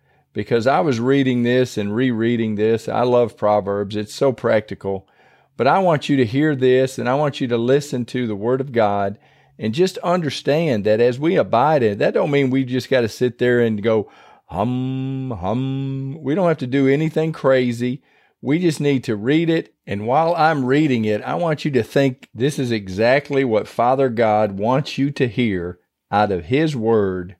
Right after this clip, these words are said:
using the Holy Spirit and my voice. My son, do not forget my law, but let your heart keep my commands. For length of days and long life and peace they will add to you.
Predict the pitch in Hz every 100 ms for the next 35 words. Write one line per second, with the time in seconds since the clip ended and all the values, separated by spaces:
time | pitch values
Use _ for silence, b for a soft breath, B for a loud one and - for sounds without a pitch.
0 | - 104 123 113 110 101 95 104 139 143
1 | 135 - 123 120 113 - 107 101 101 107
2 | 107 95 87 - - - - 123 139 -
3 | 143 117 92 85 135 135 143 - 110 104
4 | 127 117 104 98 95 85 73 - _ 107
5 | 107 110 143 131 113 - 135 101 - -
6 | 123 104 98 95 101 92 90 76 71 -
7 | - b b b b - 120 127 170 170
8 | - 123 123 117 98 95 95 110 127 123
9 | 107 98 85 - 104 95 - 143 95 -
10 | 101 104 95 107 104 98 - 101 85 80